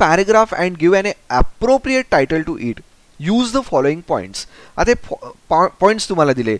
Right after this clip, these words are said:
"Birds and animals, loyal, serve us, kindness, honest, compassion, love and affection,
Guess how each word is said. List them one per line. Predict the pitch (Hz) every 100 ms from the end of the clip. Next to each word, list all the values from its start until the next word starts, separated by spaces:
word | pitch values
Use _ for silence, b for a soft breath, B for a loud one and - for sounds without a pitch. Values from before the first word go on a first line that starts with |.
| B B B 139
"Birds | 170 170
and | 165 147
animals, | 123 120 120 120 - 123
loyal, | 113 113 113 117
serve | - 131 123 107
us, | 113 113 -
kindness, | 123 131 131 127 123 -
honest, | 117 117 113 - 117
compassion, | 107 110 110 - 110 110 - B B - 123
love | 156 165
and | 160
affection, | 147 - 117 - 123